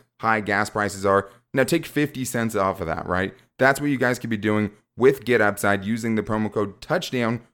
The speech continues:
on your first fill up. But we have listeners that are saving up to two to three hundred dollars a month,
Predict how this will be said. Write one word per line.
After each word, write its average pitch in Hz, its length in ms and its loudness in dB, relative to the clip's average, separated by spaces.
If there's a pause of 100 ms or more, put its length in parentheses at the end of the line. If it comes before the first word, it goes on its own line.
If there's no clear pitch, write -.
(120)
on 131 220 0
your 120 120 2
first 113 300 -2
fill 98 200 0
up. 98 200 -2
But 117 240 2 (200)
we 139 100 2
have 147 220 0
listeners 131 360 0
that 113 100 4
are 113 40 2
saving 120 280 -2
up 113 100 -4
to 110 80 -6
two 147 240 -4
to 135 60 -2
three 120 300 -8
hundred 113 260 -4
dollars 110 320 0
a 104 60 -2
month, 104 260 -2